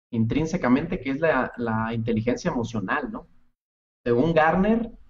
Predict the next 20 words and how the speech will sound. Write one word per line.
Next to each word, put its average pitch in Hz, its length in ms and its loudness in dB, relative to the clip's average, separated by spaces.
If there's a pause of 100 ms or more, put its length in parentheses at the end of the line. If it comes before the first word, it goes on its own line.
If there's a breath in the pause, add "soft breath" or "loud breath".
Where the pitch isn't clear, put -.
(120)
Howard 147 280 -2
Garner, 185 460 0 (100)
hay, 147 400 -4 (420)
bueno, 170 240 2
primero, 165 460 2
eh, 139 240 -2
primero 147 540 2
establecieron 147 520 0
un 185 60 4
sistema 175 380 -2
de, 143 340 -4
de, 120 500 -4 (100)
de 127 200 -4
un, 170 300 -4
si-, - 220 -14
una 180 180 2
teoría 170 260 2
de 180 80 0
sistemas, 170 680 -2
eh, 131 440 -4